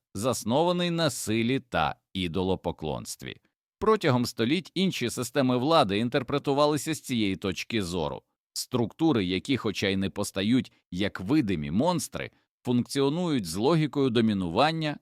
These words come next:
експлуатації та опору, етичним та духовним цінностям. Таким чином,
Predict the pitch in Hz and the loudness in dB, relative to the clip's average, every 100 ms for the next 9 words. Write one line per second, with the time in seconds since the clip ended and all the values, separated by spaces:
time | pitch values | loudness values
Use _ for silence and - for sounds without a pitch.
0 | - 107 - - 85 85 151 160 - 139 | -8 -8 -8 -4 -2 0 2 0 0 -4
1 | 135 - 127 110 - 156 - 95 76 71 | -4 2 4 4 2 0 0 -2 -2 -4
2 | - _ _ - 104 - 120 180 175 175 | -10 _ _ -6 -6 -4 -2 -2 -2 -6
3 | 165 151 147 131 - 95 87 90 82 95 | -6 -2 0 0 2 0 0 -4 -4 -6
4 | 80 73 65 - 65 - _ _ _ - | -4 -6 -10 -8 -8 -10 _ _ _ -4
5 | - 104 92 - 170 185 87 62 | -2 -2 -4 -2 0 0 0 -4